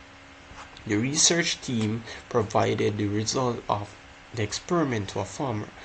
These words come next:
So they're talking about we need to state two ways in which, um, the farmer can use the data to improve his farming practices. So we are talking about one,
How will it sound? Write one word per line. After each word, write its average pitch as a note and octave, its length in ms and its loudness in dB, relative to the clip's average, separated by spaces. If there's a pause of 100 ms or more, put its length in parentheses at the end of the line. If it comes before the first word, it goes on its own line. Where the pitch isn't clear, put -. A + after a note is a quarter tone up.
(220)
So A2 380 4
they're A2 300 2 (260)
talking C#3+ 340 2
about D3+ 320 4
we A#2 100 0
need A2+ 200 -2
to A#2+ 100 -2
state G#2 480 -4 (340)
two C4+ 280 0
ways A#2 360 2
in A2+ 160 -2
which, A2 280 0 (360)
um, G#2 300 4
the G2 60 -2
farmer B2+ 400 0
can A2 360 -2
use G#2 360 -2
the A2+ 100 -4 (140)
data G#2 400 0 (320)
to G#2+ 120 0
improve A2 440 -2 (100)
his B2+ 360 -2
farming F#2+ 500 -2
practices. - 680 -8 (380)
So A#2+ 160 2
we G#2+ 140 4
are G#2+ 100 4
talking A#2+ 400 -2
about C#3+ 240 4
one, G#2 380 0